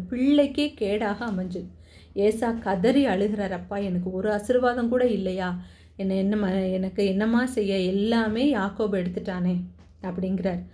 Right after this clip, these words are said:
அப்போ, ஆ, இவர், இவர், இவர் ஆசீர்வாதம் இழந்ததுக்கு காரணம்,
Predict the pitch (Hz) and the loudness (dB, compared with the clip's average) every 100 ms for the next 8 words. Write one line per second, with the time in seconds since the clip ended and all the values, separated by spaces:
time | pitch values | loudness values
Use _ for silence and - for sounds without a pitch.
0 | - - - 262 277 320 403 311 - - | -20 -12 -8 2 4 4 0 -4 -14 -12
1 | 214 202 196 196 - - - 214 208 214 | -4 -2 -2 -2 -6 -14 -14 -6 0 0
2 | 214 - 214 226 208 208 233 208 240 254 | 0 -2 2 4 4 2 2 2 0 0
3 | 330 285 254 247 226 208 254 240 226 226 | 0 2 2 2 2 2 4 4 4 0
4 | - 254 208 196 220 208 233 - | -6 -8 -4 -2 -2 -2 -4 -8